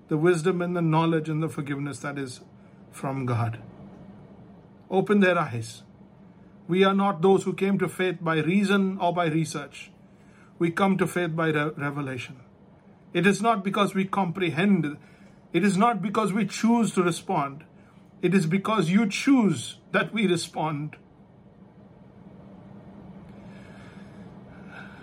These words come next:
It is not in our hands. You choose that we respond.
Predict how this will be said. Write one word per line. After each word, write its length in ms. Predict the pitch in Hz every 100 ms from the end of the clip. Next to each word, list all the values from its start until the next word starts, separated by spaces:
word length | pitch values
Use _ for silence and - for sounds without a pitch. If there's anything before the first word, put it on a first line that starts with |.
| - - - - - - - - -
It 100 | 180
is 160 | 208
not 220 | 214 226 202
in 100 | 196
our 140 | 190
hands. 460 | 175 180 160 156 - - - - - -
You 300 | 165 247 277
choose 720 | - - 285 294 233 160 - -
that 180 | - -
we 140 | 196 226
respond. 560 | 202 - 214 180 160